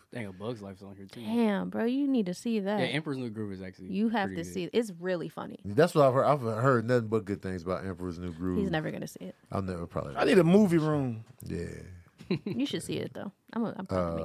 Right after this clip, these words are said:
Speaker 2: you
Speaker 3: Uh,
Speaker 2: see it.
Speaker 3: So, yeah, y'all. Anyway, we was all over the place in this review, but that's, that's, that's how we do. Uh, all right, y'all.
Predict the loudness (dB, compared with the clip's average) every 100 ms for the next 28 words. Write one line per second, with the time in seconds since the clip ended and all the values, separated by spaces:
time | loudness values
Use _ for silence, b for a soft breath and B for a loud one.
0 | -6 -8 -10 -16 -20 b b b b b
1 | b -6 2 4 4 4 2 0 0 0
2 | 0 -2 -2 -2 2 2 2 2 0 -2
3 | -2 -2 -2 -8 -6 -8 -2 -2 0 -2
4 | -2 -4 -2 -4 -4 -8 -10 -10 -6 0
5 | 2 2 6 6 4 _ 4 8 8 8
6 | 8 6 2 _ _ 8 12 12 10 6
7 | 6